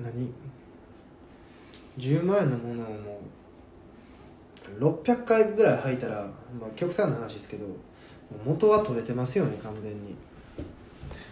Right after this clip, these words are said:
まあ、そういうのやったら全然いいと思いますけどね。ずっと使えるもんとか。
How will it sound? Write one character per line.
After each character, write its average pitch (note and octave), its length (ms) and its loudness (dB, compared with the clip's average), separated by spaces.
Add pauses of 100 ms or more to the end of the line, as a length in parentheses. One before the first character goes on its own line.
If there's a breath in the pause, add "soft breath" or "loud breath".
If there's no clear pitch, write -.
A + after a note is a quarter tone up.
(160 loud breath)
ま C#3+ 60 -2
あ、 - 20 2
そ C#4+ 280 2
う D4 40 6
い C#4 400 2
う - 60 -8 (260)
の F3 80 2
や D3 60 4
っ C#3+ 60 0
た C3+ 100 -4
ら B2 60 -2
全 C#3 180 6
然 C#3 120 6
い - 20 0
い B2 40 -2
と A#2+ 60 -4
思 A2+ 60 -4
い A2 40 -8
ま A2 40 -8
す - 100 -12
け F#2 80 -8
ど E2+ 60 -8
ね。 C#3+ 240 -4 (760 loud breath)
ず C#3+ 120 6
っ - 40 6
と C3+ 140 -4
使 C3 280 0
え C3 60 4
る C3 60 2
も B2+ 140 2
ん A#2 60 0
と A2 100 -6
か。 G2 260 -6